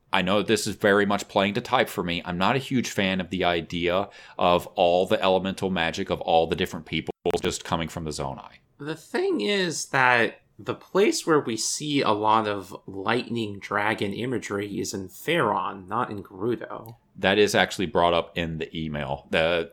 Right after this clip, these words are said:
Speaker 1: the suggestion that Primi has is that the previous Gerudo Empire could have extended all the way into Faron.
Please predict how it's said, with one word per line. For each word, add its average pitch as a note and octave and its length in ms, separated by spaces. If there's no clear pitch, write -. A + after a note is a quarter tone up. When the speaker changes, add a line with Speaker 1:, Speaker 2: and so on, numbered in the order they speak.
Speaker 1:
the E2+ 380
suggestion F#2+ 800
that F2 280
Primi F2+ 340
has E2+ 500
is F2 340
that F2 380
the F2 320
previous G2+ 680
Gerudo F2 600
Empire E2+ 460
could F2 160
have E2+ 100
extended E2 460
all D2+ 180
the E2 100
way D2+ 160
into C#2 160
Faron. C2 560